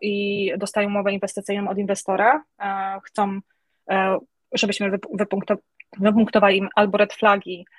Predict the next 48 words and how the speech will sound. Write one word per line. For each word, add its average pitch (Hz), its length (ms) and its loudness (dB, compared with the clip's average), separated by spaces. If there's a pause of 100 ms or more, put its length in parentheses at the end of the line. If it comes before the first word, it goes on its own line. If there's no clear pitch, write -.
(260)
e, 196 240 -6
albo 196 460 0
abyśmy 190 720 -10
przeprowadzili 202 440 -2
proces 196 300 -8
negocjacyjny 190 760 -2
i 214 100 -2
często 214 300 0
już 208 100 -4
te 214 100 -2
warunki, 214 300 4
które 208 240 0
widzimy, 202 560 2 (380)
e, 196 100 0
na 208 120 2
dzień 208 160 -2
dobry, 214 260 4
no, 208 100 -2
są 214 240 -6
takie 208 580 -2
dla 208 200 0
nas 208 380 -8 (720)
niezbyt 214 480 -2 (100)
akceptowalne, 208 960 2
e, 196 100 -6
jako 208 200 -4
dla 202 120 -4
prawników 202 400 -10
ciężko 208 320 -4
jest 196 200 -2
po 202 100 -6
prostu 202 260 -6
nawet 196 220 0
na 196 80 -2
nie 185 320 -4
patrzeć 196 280 -2
czasami, 208 500 -2 (320)
no 214 100 6
ale 214 120 8
trochę 220 200 0
jesteśmy 214 360 -4
zamknięci, 214 500 -4
więc 214 180 -4
no 214 100 -2
już 208 160 -6
później, 208 540 -2
e, 196 180 -2
później, 202 440 0